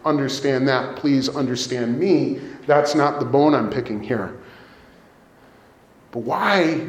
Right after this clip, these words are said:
did we believe rumors? Why did so many of us get caught up in the hubbub about the Democrats outlawed the books, or the school districts are saying the kids can't read him anymore,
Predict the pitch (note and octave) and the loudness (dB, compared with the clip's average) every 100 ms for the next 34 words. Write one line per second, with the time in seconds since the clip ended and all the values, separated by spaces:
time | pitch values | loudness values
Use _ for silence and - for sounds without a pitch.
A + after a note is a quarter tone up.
0 | - D#3+ D3+ C#3+ C#3 C#3 A#2+ C3+ C#3+ G2 | -4 -2 2 2 4 4 2 2 0 0
1 | - - - - - _ _ - - - | -6 -10 -12 -16 -20 _ _ -20 -20 -20
2 | - - D3+ G#3 F#3+ - - F3+ E3+ E3 | -12 -2 2 6 6 4 4 4 4 6
3 | F3 E3 B2 B2+ B2 C#3+ - D3 C#3+ C3+ | 6 6 6 2 2 -2 0 4 4 4
4 | C3 B2 D3 D3+ B2 G#2+ G#2 - - - | 0 0 2 4 4 2 0 -6 -12 -6
5 | B2 A#2+ B2 B2+ D3 C#3 C#3 B2+ C3 C3 | 0 0 2 4 4 4 2 2 4 4
6 | - C3+ A#2 A#2 B2 C3+ - - - - | 4 2 2 2 6 6 6 0 -8 -12
7 | - - - B2+ A#2+ - - E3+ D#3 D#3 | -16 -4 2 4 4 2 6 6 8 6
8 | D#3 D#3 C3 B2 C#3+ B2+ B2 D3 C#3 - | 2 -4 -6 -2 -2 -2 -2 -2 -2 -4
9 | C3+ C3 C3 C3+ B2+ C3+ A#2 B2 A#2 A#2 | -4 -2 0 0 0 0 0 -2 0 2
10 | B2 B2 G#2 | 4 2 2